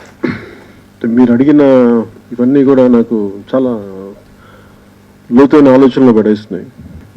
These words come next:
జనసేన పార్టీ పెట్టింది తెలంగాణ, హైదరాబాద్లో.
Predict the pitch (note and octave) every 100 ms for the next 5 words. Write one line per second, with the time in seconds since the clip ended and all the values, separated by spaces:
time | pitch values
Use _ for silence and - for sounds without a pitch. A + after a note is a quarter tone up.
0 | - A2+ A#2 C3+ B2 A#2+ A2 A2+ A2+ A#2
1 | A2+ A#2 A2+ F#2+ - _ - _ _ _
2 | _ _ - G#2+ A#2 A2+ A2 A2 A#2 -
3 | _ _ _ _ _ _ - G2 A2 G#2
4 | G#2 G#2 G2+